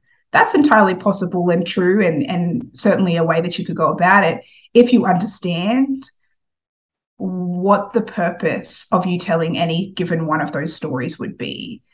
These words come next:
We don't just tell stories for story's sake, although I will say, <laughs> you know, I have a, a local storytelling event and we tell stories for story's sake, for the sake of entertainment. And there doesn't necessarily always have to be a lesson.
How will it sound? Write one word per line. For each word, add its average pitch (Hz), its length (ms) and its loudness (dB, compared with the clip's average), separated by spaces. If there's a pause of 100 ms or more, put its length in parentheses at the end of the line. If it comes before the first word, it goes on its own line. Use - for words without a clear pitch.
(280)
We 208 100 6
don't 262 180 8
just 269 220 0
tell 185 240 0
stories 175 880 -4 (680)
for - 80 4
story's 247 440 6
sake, 220 280 6 (100)
although 214 260 10
I 180 160 8
will 202 180 4
say, 156 520 -2 (520)
<laughs> - 560 -16
you 208 120 8
know, 175 160 6
I 180 120 8
have 185 140 4
a, 180 140 -4
a 180 100 2
local 175 320 -2
storytelling 240 640 2
event 175 420 -2
and 180 380 -2
we 196 140 4
tell 185 180 2
stories 190 380 -2
for 190 100 -6
story's 180 400 -2
sake, 240 300 4 (160)
for 208 120 2
the 196 120 -2
sake 190 240 -2
of 170 80 -2
entertainment. 196 840 -2 (340)
And 196 140 6
there 196 80 6
doesn't 202 220 4
necessarily 180 500 -2
always 175 200 -2
have 175 140 -4
to 180 80 -4
be 170 120 -2
a 160 100 -2
lesson. 175 600 -2